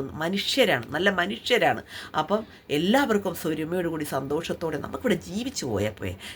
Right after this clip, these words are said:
ഇതൊക്കെ പറഞ്ഞിട്ട് എന്താ കാര്യം? നമ്മൾ ഒരാളെയും ദൈവങ്ങളെയും നമ്മൾ കണ്ടിട്ടില്ല. നമ്മുടെ ഉള്ളിലാണ് ന-, ദൈവം വസിക്കുന്നത് എന്ന് ഞാൻ വിശ്വസിക്കുന്നു. ഏഹ്, ദൈവത്തിൻ്റെ രൂപമോ ദൈവം ഒരു, ഒരു, ഒരു മതങ്ങളും, ഏഹ്, ജാതി മതമൊന്നും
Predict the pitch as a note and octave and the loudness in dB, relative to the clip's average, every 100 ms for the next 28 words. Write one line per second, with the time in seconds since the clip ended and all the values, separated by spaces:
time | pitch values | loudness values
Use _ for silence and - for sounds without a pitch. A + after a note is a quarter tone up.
0 | - G#3 A#3+ G3 E3+ E3 E3+ B2+ C#3 G#3 | -2 2 2 0 -2 -2 -2 -4 0 0
1 | G3 C#3+ C#3+ D3 F#3+ A3 A#3+ E3 A3+ E3 | 0 -2 -2 -2 -2 2 2 4 2 4
2 | D3 E3+ - - - F3 F3 F#3+ F#3+ F#3+ | 2 2 -2 -12 -4 2 4 4 2 0
3 | E3 D#3 D3 D3 C3+ F#3+ C#3 C3 - - | 0 -4 -4 -6 -4 -6 -6 -8 -10 -16
4 | - F3+ G3 G#3+ F#3+ G#3 C#4 C4 G3+ F2 | -4 0 2 4 4 6 6 6 4 0
5 | - - D3 D3 E3 D#3+ - - - - | -6 -8 -2 0 2 -2 -6 -14 -16 -12
6 | - C#3+ - - D#3 B2 E2+ B2+ D3 D3 | -4 -2 0 0 0 0 0 0 0 0
7 | C#3 C#3+ D#3 C#3+ D#3+ E3+ G#3 B3 - - | -2 -2 -2 -2 -2 -2 -2 -4 -8 -4
8 | C#3 C#3 C3 C3 B2+ C#3+ D#3 D#3 D3+ C#3+ | 2 4 4 2 0 2 2 0 -4 -4
9 | D3 D#3 D#3+ D3 C#3+ - - - D3 D#3 | -4 -2 -2 -2 -2 -4 -12 -6 2 2
10 | E3+ E3+ D#3+ D#3 D#3+ G3 - E3+ A#3+ G3+ | 4 2 0 0 2 0 2 4 6 6
11 | C#3+ F3+ F3+ F#3 E3+ - - - C#3 B2+ | 2 2 2 2 -2 -4 -14 -4 -2 0
12 | C#3+ D3 C3+ D#3+ F#3+ F#3 C#3+ D3 D3 | 0 2 2 2 2 2 2 0 -2